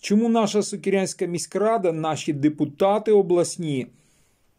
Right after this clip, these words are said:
не лобіюють інтереси Сокирянщини? Чому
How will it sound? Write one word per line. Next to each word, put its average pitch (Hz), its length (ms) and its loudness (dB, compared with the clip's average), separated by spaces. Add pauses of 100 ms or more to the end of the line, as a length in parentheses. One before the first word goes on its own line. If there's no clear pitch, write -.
(680)
не 180 340 2
лобіюють 226 800 2
інтереси 165 580 0
Сокирянщини? 143 840 -4
Чому 208 500 0